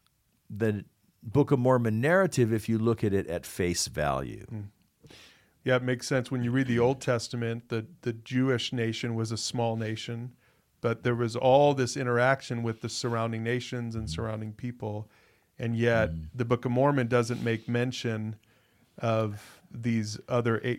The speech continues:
Speaker 2: people of Asian descent.
Speaker 1: Yeah, which would t-, which you'd have to assume for them from the genetics to vastly outnumber
Speaker 2: Hmm.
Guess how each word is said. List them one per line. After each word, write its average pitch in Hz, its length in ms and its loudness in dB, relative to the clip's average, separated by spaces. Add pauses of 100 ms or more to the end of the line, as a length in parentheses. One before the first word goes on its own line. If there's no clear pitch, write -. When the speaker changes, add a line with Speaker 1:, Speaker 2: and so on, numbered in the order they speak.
(120)
Speaker 2:
people 120 300 0
of 110 100 0
Asian 117 320 2
descent. 110 640 -6
Speaker 1:
Yeah, 120 320 0
which 107 260 -2
would 131 180 2
t-, - 160 -2
which 131 280 0
you'd 127 240 2
have 135 280 6
to 120 120 2
assume 151 460 2
for 123 100 0
them 107 180 2
from 117 180 2
the 113 100 4
genetics 113 640 2 (480)
to 101 340 2 (160)
vastly 120 720 2
outnumber 104 920 2
Speaker 2:
Hmm. 113 120 -4